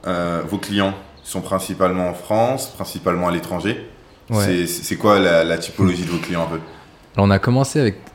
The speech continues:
Speaker 2: des clients sur Paris principalement.
Speaker 1: Ouais.
Speaker 2: Euh, après, on a étendu un peu à quelques autres clients dans d'autres régions de la France. On a un à Toulouse, euh, on a eu Bordeaux à un moment aussi, il me semble.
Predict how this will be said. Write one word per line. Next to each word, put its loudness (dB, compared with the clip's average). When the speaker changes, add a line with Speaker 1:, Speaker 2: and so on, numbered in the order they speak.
Speaker 2:
des 2
clients 4
sur -2
Paris 2
principalement. 0
Speaker 1:
Ouais. -2
Speaker 2:
Euh, 2
après, -2
on 6
a 6
étendu 2
un 6
peu 4
à 2
quelques -2
autres -4
clients 2
dans 2
d'autres 0
régions 2
de 2
la 2
France. -2
On 0
a -2
un 2
à 0
Toulouse, 0
euh, -2
on -2
a 2
eu 2
Bordeaux 2
à 6
un 4
moment 2
aussi, -2
il 4
me 0
semble. 2